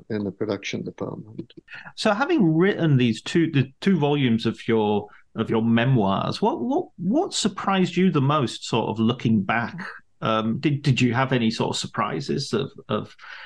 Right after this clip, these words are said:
Speaker 2: things that you hadn't really realized, but now looking back in this way, it, um, it stood out?
Speaker 1: No, no. I, I, um, what occurred to me was that I did pretty much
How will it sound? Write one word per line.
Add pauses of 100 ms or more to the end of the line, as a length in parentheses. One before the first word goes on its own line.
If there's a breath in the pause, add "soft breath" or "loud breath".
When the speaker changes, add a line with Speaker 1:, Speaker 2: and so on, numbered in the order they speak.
(240 loud breath)
Speaker 2:
things
that
you
hadn't
really
realized, (180)
but (180)
now
looking
back
in
this
way,
it,
um, (300 soft breath)
it
stood
out? (100)
Speaker 1:
No, (100)
no.
I, (200)
I,
um, (540 loud breath)
what
occurred
to
me
was
that (720)
I
did (340)
pretty
much